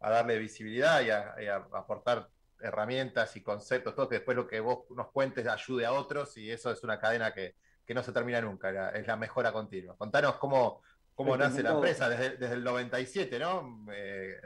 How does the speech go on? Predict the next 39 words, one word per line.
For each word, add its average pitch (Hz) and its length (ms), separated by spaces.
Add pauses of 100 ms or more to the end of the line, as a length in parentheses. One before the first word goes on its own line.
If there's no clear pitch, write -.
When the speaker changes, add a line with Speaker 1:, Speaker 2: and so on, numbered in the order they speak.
(120)
Speaker 1:
había 110 200
leído 117 240
que, 104 180
que, 104 180
que 113 120
tienen 113 220
ustedes 107 220
la, 107 220
la 104 80
compañía. 110 400 (920)
Speaker 2:
Sí, 175 320
sí, 135 480
en 135 140
verdad, 185 540
eh, 143 400
la 135 120
compañía 147 380
arrancó 139 380
el 151 80
año 151 180
noventa 131 300
y 123 40
siete, 170 520 (480)
eh, 127 480
yo 147 220
me 147 140
sumé 147 400
en 135 100
el 135 60
año 143 720
dos 127 180
mil 139 240
quince, 160 680 (340)
eh, 127 180
yo 151 140
viví 147 420
diez 147 280
años 143 200
afuera, 151 560